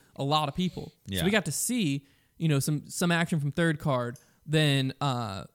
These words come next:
Speaker 1: the whole set chase card, which was all Finnish players, which is cool. You got to see their action throughout. So you got to see the battle unfolding in a way that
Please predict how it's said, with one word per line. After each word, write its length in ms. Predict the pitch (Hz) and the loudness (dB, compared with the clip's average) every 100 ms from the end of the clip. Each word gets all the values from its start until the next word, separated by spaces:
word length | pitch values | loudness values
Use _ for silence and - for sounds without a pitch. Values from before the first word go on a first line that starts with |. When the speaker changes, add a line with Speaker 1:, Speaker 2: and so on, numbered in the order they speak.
| _ _ | _ _
Speaker 1:
the 400 | 143 143 131 127 131 | -6 0 2 2 0
whole 260 | 170 165 | 2 2
set 300 | 151 - - - | 2 -2 -6 -4
chase 280 | 175 170 | 0 0
card, 220 | - 135 135 | 0 -2 0
which 80 | |
was 100 | 135 | 0
all 140 | 139 143 | 0 0
Finnish 320 | 165 156 139 | 0 -2 -2
players, 300 | 135 123 127 | -4 -4 -6
which 100 | 135 - | -10 -12
is 100 | - | -4
cool. 340 | 160 123 147 | -2 -2 -6
You 60 | 151 | -2
got 120 | 156 | 0
to 60 | 151 | 0
see 220 | - 170 | 0 0
their 240 | 151 170 | 2 2
action 320 | 151 143 - 139 | 2 0 -4 -6
throughout. 320 | 139 113 - | -6 -6 -4
So 80 | 165 | -2
you 80 | |
got 140 | 180 175 | 0 -2
to 60 | |
see 240 | - 208 214 | -4 -4 -2
the 100 | 151 | -2
battle 560 | 127 170 190 151 139 - | -2 0 2 0 -2 -2
unfolding 560 | 156 143 180 196 139 | -2 0 -2 0 -2
in 60 | 135 | -2
a 60 | 135 | -2
way 160 | 139 | -2
that 220 | 135 127 | -2 -4